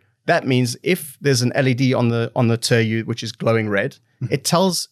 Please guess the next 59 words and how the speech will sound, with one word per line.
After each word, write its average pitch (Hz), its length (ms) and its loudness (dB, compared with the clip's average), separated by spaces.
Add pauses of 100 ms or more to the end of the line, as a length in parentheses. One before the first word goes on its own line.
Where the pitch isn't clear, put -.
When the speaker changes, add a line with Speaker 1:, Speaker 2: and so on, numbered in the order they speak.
Speaker 1:
someone 135 400 0
immediately 139 640 0
if 117 100 -10
there's 123 180 0
a, 120 200 -6
if 131 160 -4
there's 135 160 -6
a 143 60 -4
problem. - 280 -8 (960)
So, 127 420 0 (120)
you 131 100 0
know, 104 80 0
there's 123 140 0
a 135 60 0
voltage 151 340 -4
problem 110 260 -2
on 107 60 -2
the 110 80 -4
network. - 400 -8
Where 127 100 2
if 123 100 2
it's 127 120 -6
glowing 139 260 2
green, 131 360 -2 (100)
great, 147 180 0
happy 127 240 -2
days, 135 280 -8
it's - 100 -12
all 123 100 -6
good. 143 180 -12 (760)
Speaker 2:
Oh, - 120 -20
I 113 60 -14
love 120 220 -10
this. - 340 -16
Speaker 1:
Yeah. 123 80 2
Speaker 2:
Um, 185 140 2
'cause 127 140 0
I, 160 160 0
I 190 100 -2
mean, 165 100 2
this 170 180 0
is 139 60 -4
a 151 80 -4
world, 139 320 0
I 127 60 -6
mean, 139 120 0
I, 143 200 -4
we 151 180 -2
have 151 80 0
done 131 160 -2
a 123 100 -2
little 151 200 0
bit 131 100 -6
of 113 80 -10
work 113 180 -6
with 110 120 -8
ActiSense, - 580 -12
um, 101 380 -16
over, 110 180 -10